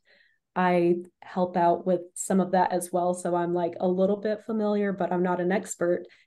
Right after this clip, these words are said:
However, I work with the experts, so, uh, we would be happy to help and talk to you more about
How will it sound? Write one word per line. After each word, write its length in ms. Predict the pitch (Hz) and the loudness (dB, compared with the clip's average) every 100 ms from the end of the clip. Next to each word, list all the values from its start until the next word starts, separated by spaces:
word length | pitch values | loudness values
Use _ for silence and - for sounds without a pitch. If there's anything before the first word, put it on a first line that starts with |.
| - | -4
However, 680 | 202 262 339 185 180 180 - - _ _ | 2 2 4 4 4 2 -4 -20 _ _
I 120 | 208 208 | 0 2
work 280 | 269 359 | 2 2
with 220 | 302 269 269 | 2 0 2
the 140 | 196 | 0
experts, 540 | 185 - - 180 - | 0 -2 -6 -6 -4
so, 360 | - 185 180 175 | 0 2 2 2
uh, 260 | 185 185 180 | 2 0 0
we 180 | 185 | 2
would 180 | 202 196 | 2 2
be 120 | 196 | 0
happy 320 | 185 190 190 196 | 0 -2 -2 -4
to 220 | - 190 | -2 -2
help 320 | 190 180 175 | 0 -2 0
and 120 | 175 | -2
talk 280 | - 180 - | -2 -4 -4
to 120 | - | 0
you 80 | 185 | 2
more 200 | 180 175 | 4 2
about 500 | 180 175 170 - - | 2 0 -2 -4 -10